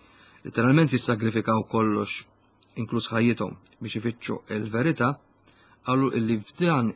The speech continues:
il-mument hija okkażjoni għall-Ewropa biex tieqaf minuta u taħseb dwar dak illi għandna nogħżu,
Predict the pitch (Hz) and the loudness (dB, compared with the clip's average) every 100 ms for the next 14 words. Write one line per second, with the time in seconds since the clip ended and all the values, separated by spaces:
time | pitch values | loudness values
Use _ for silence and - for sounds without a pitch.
0 | - 113 104 - 160 113 110 - - _ | -6 -8 -6 -2 0 2 -2 -6 -16 _
1 | _ _ _ _ - 123 - 117 160 131 | _ _ _ _ -2 -2 -2 -2 0 0
2 | 110 110 110 107 - _ _ - 113 151 | 0 0 0 -2 -6 _ _ -6 0 4
3 | 143 117 110 107 107 151 - 110 139 135 | 4 4 0 -2 -2 -2 -2 -2 -2 0
4 | 110 - 107 104 _ _ _ _ 156 123 | 0 0 -2 -4 _ _ _ _ -4 -2
5 | 104 - 110 104 107 123 135 113 117 110 | -4 -4 -4 -4 -4 0 0 0 -4 -4
6 | 107 - - _ _ 117 107 104 110 - | -4 -8 -20 _ _ -4 -4 -2 -2 -4
7 | - 107 104 107 117 104 95 | -6 -4 -2 0 0 -2 -6